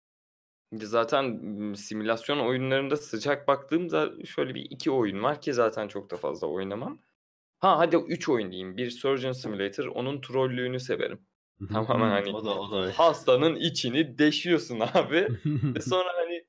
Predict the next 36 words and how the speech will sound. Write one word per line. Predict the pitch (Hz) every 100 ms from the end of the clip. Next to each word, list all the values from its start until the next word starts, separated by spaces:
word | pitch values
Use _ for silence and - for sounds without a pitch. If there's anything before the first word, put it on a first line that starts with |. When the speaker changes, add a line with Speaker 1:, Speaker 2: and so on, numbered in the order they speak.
| _ _ _
Speaker 1:
sanırsın | - 165 175 175 165
böyle | 165 160
şey, | 160 139 127 _ _ _ -
McDonald's'tan | 135 151 - 170 165 165 156 156
aldığın | 147 151 151 170
kutuyu | 165 147 165 143 -
açıp | 143 143 339 - _ _ _ _ _ -
içindeki | - 170 165 151
kalbi | 180 160
alıp, | 165 165 -
"Eh, | 165 156 - -
tamam." | 151 151 147
<laughs> | 180 -
deyip | 185 190 160 135
Surgeon | 151 135 170 165
bitti. | 151 127 120 104 _
Olay | - 110 127
o. | 135
Speaker 2:
<laughs> | 120 135 131 143
Speaker 1:
Gayet | 165 151 156 160
hoşuma | 147 156 151
gidiyor. | 120 98 - 104 - _ _ _ _ _
İkincisi | - 143 147 143 202
Thief | 202 190 190
Simulator. | 165 113 98 95 143 - _ _ _
Hırsızlık | 131 123 120 120 127
simülasyonu. | - 104 92 92 - 107 - _ _ _ _ _ _ _ _ -
Abi | 110 95
böyle | 110 113 110
bir | 98
şey | - 107
yok | 101 98
yani. | 101 98 95
Bana | - - 92 110 151
hırsız | 160 - 120 - 165
olmayı | 135 123 120 143